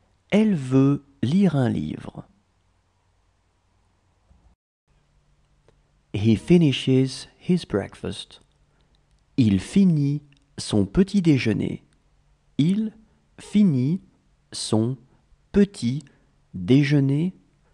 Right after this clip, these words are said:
Il finit son petit déjeuner. That boy He's his son. Ce garçon est son fils. Ce garçon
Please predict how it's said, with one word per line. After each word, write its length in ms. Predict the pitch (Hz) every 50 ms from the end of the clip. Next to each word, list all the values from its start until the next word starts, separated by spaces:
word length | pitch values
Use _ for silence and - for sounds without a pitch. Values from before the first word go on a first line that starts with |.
| _ _ _ _ _ _ _ _ -
Il 220 | - 117 98 92 -
finit 600 | - - - 196 185 160 143 131 127 139 143 139 _ _ _ -
son 300 | - - - - 107 98
petit 400 | 95 - - 214 233 - 226 214
déjeuner. 580 | 175 165 143 113 107 101 87 85 76 78 - _ _ _ _ _ _ _ _ _ _ _ _ _ _ _ _ _ _ _ _ _ _ _ _ _ _ _ _ _ _ _ _ _ _ _ _ _ _ _ _ _ _ _ _ _ _ _ _ _ _ _ _ _ _ _ _ _ _ - 107 113
That 220 | 160 190 220 - -
boy 440 | - 156 143 143 147 151 160 160 156 _ _ _ _ _ _ _ -
He's 200 | 123 156 202 185
his 120 | 190 175 -
son. 460 | - - - - 107 95 - 101 - - 120 _ _ _ _ _ _ _ _ _ _ _ _ _ _ _ _ _ _ _ _ _ _ _ _ -
Ce 240 | - - - - 240
garçon 680 | 254 208 214 180 - - - - - 123 123 135 143 - _ _ _ _ _ _ _ _ _ -
est 80 | 202 196
son 240 | 196 - 185 165
fils. 560 | - - - - - - - - - - - _ _ _ _ _ _ _ _ _ _ _ _ _ _ _ _ _ -
Ce 420 | - - - - 127 120 131 165 190 _ _ _ _ _ _ _ _ _ _ _ _ _ _ -
garçon 720 | 131 127 196 214 220 - - - - 139 127 120 135 156